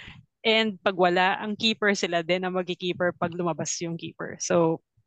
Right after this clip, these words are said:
midfield is the hardest position. And I'm confident with the six girls that we have,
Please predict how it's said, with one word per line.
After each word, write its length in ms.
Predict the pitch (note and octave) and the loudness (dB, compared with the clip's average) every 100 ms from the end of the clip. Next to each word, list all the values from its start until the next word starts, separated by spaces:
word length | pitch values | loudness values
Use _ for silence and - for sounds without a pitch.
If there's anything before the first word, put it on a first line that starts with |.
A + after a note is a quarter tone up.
| - _ | -20 _
midfield 560 | G#3 G#3+ F3+ B3 A#3 - | 0 2 2 2 2 2
is 360 | A3+ G#3 - - | 0 2 0 -2
the 160 | E3+ | 0
hardest 360 | F#3+ F#3 G#3+ - | 0 0 -2 -4
position. 520 | A3+ A3+ - A3+ A#3 - - - - _ G3 | -6 -4 -2 -2 -4 -12 -20 -20 -20 _ -2
And 240 | G3 F#3+ - | -2 -2 2
I'm 200 | G#3+ G3 | 2 2
confident 440 | A#3 A#3 A#3 A3+ | 0 2 2 2
with 120 | F3+ | 0
the 80 | F#3 | 0
six 320 | - A3 - | -2 -2 -4
girls 320 | - G#3 A3 | -2 0 0
that 120 | A3+ G#3+ | -2 -2
we 120 | A3 | -2
have, 240 | G3+ A#3+ | -2 -2